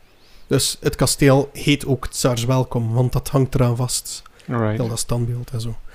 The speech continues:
Speaker 1: Dat kan je ook zien op de kaart, hè. Op de kaart zie je dus dat naast Starwell Dokken, dat daar een, eh, een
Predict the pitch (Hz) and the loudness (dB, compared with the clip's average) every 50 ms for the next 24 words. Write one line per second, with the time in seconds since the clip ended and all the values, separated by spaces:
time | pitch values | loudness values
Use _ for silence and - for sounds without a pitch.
0 | - - - - - 151 151 - 165 165 160 151 156 - - 165 147 139 123 127 | -16 -18 -12 0 2 2 6 10 10 10 10 10 8 6 6 6 6 6 4 2
1 | - - 123 120 - - - - - - - 120 131 156 - - - - - - | -2 -2 -6 -8 -8 -10 -10 -10 -10 -6 -4 -4 -4 -6 -8 -12 -16 -16 -16 -16
2 | - - - - 143 143 143 - 175 165 165 170 165 - - 185 175 165 170 165 | -16 -8 -4 0 0 0 6 8 10 10 10 10 8 6 6 8 10 10 10 10
3 | 143 139 156 147 - - - 156 151 151 156 156 147 - - - - 165 151 151 | 10 8 8 8 6 2 2 8 10 10 10 10 8 6 2 4 6 8 8 10
4 | 147 147 147 143 123 143 143 139 - 160 151 156 139 - - 139 135 131 127 - | 10 10 10 8 8 6 6 6 6 4 4 4 4 4 4 4 4 4 2 -4
5 | - - - - - - - - - - - - - - - - 160 151 156 160 | -10 -16 -20 -20 -20 -20 -20 -20 -20 -20 -20 -20 -20 -10 4 6 8 8 8 8
6 | 156 147 139 135 127 120 123 120 120 120 120 120 117 - 135 131 127 123 120 - | 6 6 6 6 6 6 6 6 4 4 2 2 2 2 2 4 4 2 0 -2
7 | - 131 123 | -6 -8 -8